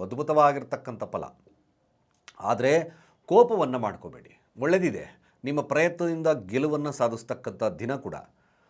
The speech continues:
ಮ್ಯಾಕ್ಸಿಮಮ್ ಕೆಲಸದಲ್ಲಿ ಪ್ರಗತಿಯನ್ನು ಸಾಧಿಸ್ತೀರಿ. ರ್ಯಾಪಿಡಾಗಿ ಕೆಲಸ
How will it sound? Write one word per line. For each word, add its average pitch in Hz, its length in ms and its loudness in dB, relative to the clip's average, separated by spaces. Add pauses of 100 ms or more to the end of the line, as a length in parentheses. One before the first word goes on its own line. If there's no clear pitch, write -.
(220)
ಮ್ಯಾಕ್ಸಿಮಮ್ 135 480 -4
ಕೆಲಸದಲ್ಲಿ 160 520 0
ಪ್ರಗತಿಯನ್ನು 156 560 -4
ಸಾಧಿಸ್ತೀರಿ. 147 500 -4 (720)
ರ್ಯಾಪಿಡಾಗಿ 151 680 2
ಕೆಲಸ 143 200 -4